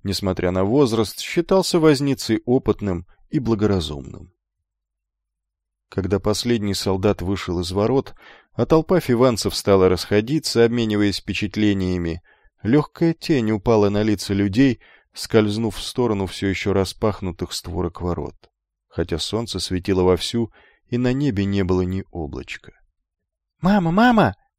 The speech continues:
дёрнул мать за край пеплоса какой-то голубоглазый мальчишка лет пяти. "Смотри, кто-то прошёл мимо солнышка! Ну, мама же!" "Что?" — невнимательно переспросила толстая мамаша,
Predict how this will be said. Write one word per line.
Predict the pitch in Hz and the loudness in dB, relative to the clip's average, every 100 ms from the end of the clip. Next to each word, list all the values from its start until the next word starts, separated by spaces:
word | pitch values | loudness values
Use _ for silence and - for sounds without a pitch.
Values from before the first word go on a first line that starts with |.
| _ | _
дёрнул | 104 95 175 165 165 | -6 6 6 6 2
мать | 165 190 143 | 2 2 4
за | 143 | 4
край | 147 156 151 | 4 4 4
пеплоса | 175 170 139 127 139 | 4 2 2 0 -2
какой-то | 131 135 151 139 127 | 0 -2 0 0 -2
голубоглазый | 113 120 113 123 123 113 113 | 0 0 4 4 6 4 2
мальчишка | 113 113 - 101 - 87 | 0 -2 -2 -4 -4 -6
лет | 90 - | -6 -6
пяти. | 92 - 71 - _ _ _ _ | -12 -10 -14 -16 _ _ _ _
"Смотри, | - 208 220 247 226 | -4 0 4 4 4
кто-то | - 233 233 | 4 2 4
прошёл | 247 233 247 | 4 4 4
мимо | 233 226 233 | 0 0 -2
солнышка! | 254 220 151 - 123 - - - | 0 0 0 -2 -6 -6 -18 -12
Ну, | 180 190 | -6 0
мама | 196 196 190 147 | 4 6 6 4
же!" | 117 92 - _ _ _ _ _ _ | -2 -8 -12 _ _ _ _ _ _
"Что?" — | - - 247 220 117 - _ _ _ | -20 -10 -4 -2 -2 -6 _ _ _
невнимательно | 101 101 95 110 104 87 90 90 | -4 -2 0 0 0 0 0 -2
переспросила | 87 95 - 104 104 - 95 92 | -2 -4 -2 0 0 2 0 0
толстая | 101 95 - 101 | 0 -2 0 -2
мамаша, | 117 135 156 151 127 | 0 2 2 2 0